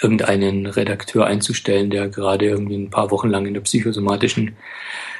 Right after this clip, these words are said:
äh, Klinik war und sich dann erstmal irgendwo in der Weltgeschichte herumgetrieben hat und, äh, wie auch immer. Also das ist nicht unbedingt der Lebenslauf, der dann so ankommt.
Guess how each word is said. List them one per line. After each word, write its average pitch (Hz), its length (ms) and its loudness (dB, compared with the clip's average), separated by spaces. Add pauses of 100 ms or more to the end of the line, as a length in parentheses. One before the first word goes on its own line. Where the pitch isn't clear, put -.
(120)
äh, 104 180 4
Klinik 113 400 2
war 104 240 4
und 101 160 -4
sich - 180 -10
dann 101 220 0
erstmal 101 520 -2
irgendwo 107 420 -6
in 104 80 0
der 101 140 6
Weltgeschichte 113 640 0
herumgetrieben 107 760 0
hat 101 260 0
und, 98 260 -6
äh, 101 120 -6
wie 104 120 0
auch 87 100 -4
immer. 110 220 4
Also 98 200 -2
das - 300 -2
ist - 320 -6 (260)
nicht 117 220 4
unbedingt 113 360 2
der 107 80 2
Lebenslauf, 104 640 0
der 101 160 -2
dann 98 400 -8 (180)
so 104 460 -4
ankommt. 110 500 -2